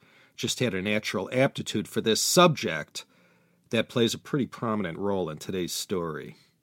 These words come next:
If you never studied physics before and the whole subject remains a mystery, no big deal.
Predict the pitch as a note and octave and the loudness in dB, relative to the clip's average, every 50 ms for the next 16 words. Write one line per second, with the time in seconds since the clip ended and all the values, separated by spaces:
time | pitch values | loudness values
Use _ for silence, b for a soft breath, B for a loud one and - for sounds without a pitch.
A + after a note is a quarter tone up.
0 | _ _ _ - A#2+ A#2 - C#3 C3+ F#3 G#3+ A3 G#3 - - G#3+ G#3+ G3 G3+ - | _ _ _ -6 -6 -2 0 4 6 6 6 6 4 4 4 4 4 4 4 4
1 | - G3 F#3+ E3 F#3 F3+ - - - - - - - F3+ E3 D#3+ D3+ D3 C#3+ C3+ | 6 6 8 8 6 2 0 0 -6 -6 -4 2 6 6 8 8 8 8 8 6
2 | F#2+ F2 F#2 G2+ A2 G#2 - - - - A#2+ A#2 G#2+ - A#2+ G2+ - G#2+ F#2+ G2 | 4 2 -2 -4 -4 -4 -4 -4 -4 -2 -2 -2 -2 -2 -4 -2 -2 -4 -2 -2
3 | G#2+ A2+ G#2+ F2+ G2+ F#2 G#2+ C#3 D#3 - - - - C3+ B2+ B2 A#2+ A#2 A2+ A2 | -2 -2 -2 -2 -2 0 4 4 4 4 4 2 4 4 4 4 4 2 2 0
4 | - b b b b b b b b b b b b _ _ - G2 F#2 E2+ D2+ | -2 b b b b b b b b b b b b _ _ -4 -4 -4 -2 -2
5 | F#2+ E2 D#2 D2+ D2+ F#2 D#2+ D#2+ D2+ C2+ C2+ | -4 -4 -4 -6 -6 -6 -6 -6 -6 -10 -12